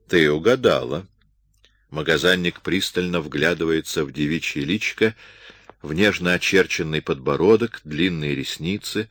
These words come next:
только не может угадать, что таится за их просветами: целомудрие или тот соблазн, который топит мужчин. Вот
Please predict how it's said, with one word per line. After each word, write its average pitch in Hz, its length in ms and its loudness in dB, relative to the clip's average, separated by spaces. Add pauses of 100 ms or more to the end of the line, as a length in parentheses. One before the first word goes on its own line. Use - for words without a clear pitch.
(720)
только 90 260 -2
не 92 80 2
может 95 300 2
угадать, 90 500 2
что - 340 0
таится 95 640 2
за 82 160 2
их 92 200 0
просветами: 87 840 -2 (560)
целомудрие 87 920 4
или 87 260 2
тот 92 240 0
соблазн, 87 640 2
который 82 440 0
топит - 380 -2
мужчин. 78 560 -6 (760)
Вот 98 200 2